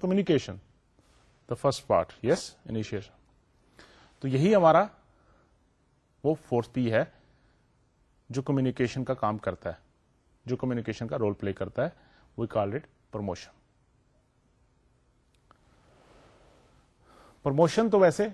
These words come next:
اس کی ڈفرنٹ سینس میں آپ لیتے ہو، to promote somebody، ٹھیک ہے نا؟ But یہاں پہ promotion is promotion of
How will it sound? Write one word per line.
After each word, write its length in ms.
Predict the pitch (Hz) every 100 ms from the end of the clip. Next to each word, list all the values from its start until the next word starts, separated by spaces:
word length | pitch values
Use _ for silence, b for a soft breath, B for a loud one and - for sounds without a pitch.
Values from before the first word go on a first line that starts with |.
| - _ _ _ _ _ _ _ _ 151
اس 120 | -
کی 120 | 160
ڈفرنٹ 280 | 123 - 151
سینس 220 | 165 156
میں 80 | 170
آپ 80 | 147
لیتے 260 | 151 147
ہو، 60 | 208 - _ _ _ _ _ _ _ _ _ _ _ _ -
to 160 | - 160
promote 240 | 165 175 -
somebody، 300 | 113 95 - - _ _ _ _ _ _ _ _ _ _ _ _ _ _ _ _ _ _ _
ٹھیک 180 | 131
ہے 60 | 180
نا؟ 60 | 226 b b b 131
But 180 | 131
یہاں 260 | 135 143 226
پہ 220 | 185 185 240 _ _ _ _ _ _ _ -
promotion 440 | 131 143 135 175 165
is 240 | 175 - _ _ -
promotion 360 | 131 135 -
of 120 | 147